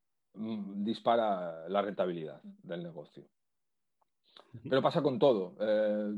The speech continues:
Speaker 1: tú puedes vender sándwich, pero Rodilla tiene una marca. Eh, entonces, eh, la marca lo dispara todo. De hecho, yo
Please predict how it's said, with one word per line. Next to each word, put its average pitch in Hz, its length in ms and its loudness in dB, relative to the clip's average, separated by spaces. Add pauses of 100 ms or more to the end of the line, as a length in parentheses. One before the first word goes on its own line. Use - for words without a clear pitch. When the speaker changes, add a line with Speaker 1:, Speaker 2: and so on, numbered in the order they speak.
(140)
Speaker 1:
tú 127 100 -2
puedes 143 180 6
vender 135 360 4
sándwich, 104 420 -2 (180)
pero 104 300 4
Rodilla 113 400 2
tiene 120 160 2
una 104 100 -2
marca. 104 420 -6 (920)
Eh, 85 640 -6 (360)
entonces, 107 520 0
eh, 107 160 6
la 110 120 6
marca 123 460 6
lo 104 580 6
dispara 104 480 2
todo. 104 300 0 (120)
De 107 160 4
hecho, 135 220 4
yo 135 340 4